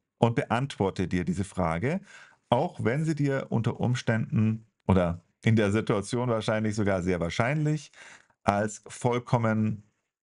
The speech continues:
bescheuert vorkommt. Aber beantworte diese Frage und konzentriere dich dabei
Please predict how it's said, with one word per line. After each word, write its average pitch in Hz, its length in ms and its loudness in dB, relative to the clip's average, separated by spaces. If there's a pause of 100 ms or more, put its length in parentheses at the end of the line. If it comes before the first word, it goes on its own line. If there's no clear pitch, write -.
(1300)
bescheuert 87 600 2
vorkommt. - 640 -6 (480)
Aber 117 220 0
beantworte 143 760 -2
diese 104 300 0
Frage 82 480 -4
und 101 200 -4
konzentriere 135 800 -2
dich 123 220 -4
dabei 92 440 -2